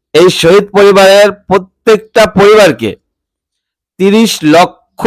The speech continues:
টাকা করে দেওয়ার কথা ছিল, এখনো কোনো টাকা দেওয়া হয় নাই। চিকিৎসা ব্যবস্থা আমরা জানি খুব একটা স্ট্রং না, তারা ভালোভাবে চিকিৎসাও পাচ্ছে না,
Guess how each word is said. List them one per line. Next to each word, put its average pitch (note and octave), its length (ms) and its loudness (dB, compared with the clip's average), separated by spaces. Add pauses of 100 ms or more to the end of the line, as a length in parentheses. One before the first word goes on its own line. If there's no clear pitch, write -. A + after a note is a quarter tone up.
টাকা G3 380 0
করে G3+ 260 0
দেওয়ার E3+ 360 0
কথা D#3+ 400 -2 (120)
ছিল, G#3 280 -2 (2750)
এখনো F#3+ 380 -2
কোনো F#3+ 180 0
টাকা D#3+ 280 0
দেওয়া D#3 280 2
হয় E3+ 260 0
নাই। G#2 260 -6 (1200)
চিকিৎসা G3 460 -4
ব্যবস্থা G3 420 0
আমরা F#3 160 0
জানি E3+ 340 0
খুব E3+ 180 -2
একটা E3 320 -2
স্ট্রং D#3+ 420 -2
না, G#2+ 220 -10 (840)
তারা C#3+ 160 0
ভালোভাবে F3 460 0
চিকিৎসাও F#3+ 540 -4
পাচ্ছে D#3+ 360 -2
না, G#2+ 120 -10